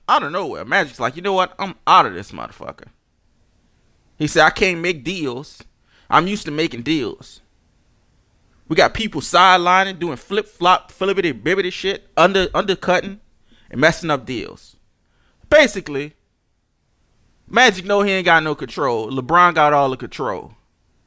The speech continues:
LeBron and his team got all the control. They got the players. They can bring new players in. He's LeBron. Jeanie Buss, they're dealing directly with her.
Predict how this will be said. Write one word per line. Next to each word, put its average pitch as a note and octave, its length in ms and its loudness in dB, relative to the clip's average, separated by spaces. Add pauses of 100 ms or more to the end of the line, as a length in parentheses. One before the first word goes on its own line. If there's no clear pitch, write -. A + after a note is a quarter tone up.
(300)
LeBron A3 360 6
and F#3 100 2
his F3 160 -6
team E3+ 220 -10
got G#2+ 180 0
all C3 160 0
the E3+ 60 -4
control. C#3 520 -6
They A2 100 -4
got B2+ 180 0
the F3+ 60 -12
players. D#3 420 0
They A2+ 120 -4
can G#2+ 120 -12
bring B2 220 -4
new D#3 100 -6
players E3 420 -4
in. C3 240 -4
He's A#2+ 200 -8
LeBron. C3+ 640 4 (600)
Jeanie D#3+ 260 -2
Buss, C#3+ 420 2 (180)
they're B2 140 0
dealing B2+ 320 2
directly A#2 460 2
with A2 80 -4
her. G#2+ 240 -6